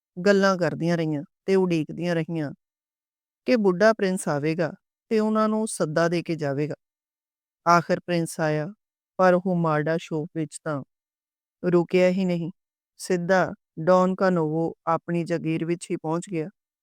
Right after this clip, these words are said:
ਤੇ ਉੱਥੇ ਉਸਨੇ ਆਪਣੇ ਆਪ ਨੂੰ ਅਜਿਹਾ ਬੰਦ ਕੀਤਾ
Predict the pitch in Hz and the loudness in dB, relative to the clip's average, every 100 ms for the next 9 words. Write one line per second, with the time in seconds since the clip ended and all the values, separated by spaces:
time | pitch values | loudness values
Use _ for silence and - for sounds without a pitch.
0 | _ _ _ - 226 220 - 226 220 - | _ _ _ 2 6 4 2 2 2 2
1 | 214 208 - 165 - 175 180 180 190 - | -2 -4 -2 -2 -2 -2 0 0 -4 -6
2 | 170 160 170 180 180 175 156 - 165 156 | -4 -4 -2 -2 -2 -4 -8 -8 -2 -2